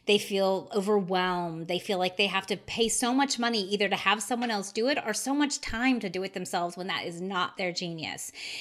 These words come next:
And that's what we just have to change and stop. Like,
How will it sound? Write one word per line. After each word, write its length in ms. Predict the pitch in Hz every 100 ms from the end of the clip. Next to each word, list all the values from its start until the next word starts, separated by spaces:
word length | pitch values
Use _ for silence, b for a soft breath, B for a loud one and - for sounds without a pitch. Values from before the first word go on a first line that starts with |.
| B B
And 240 | 240 254 -
that's 400 | 247 240 269 302
what 100 | 381
we 120 | 320 269
just 160 | 233
have 180 | 208 214
to 100 | 190
change 460 | - 180 170 175 170
and 160 | 165
stop. 460 | - - 147 - -
Like, 300 | 190 190 -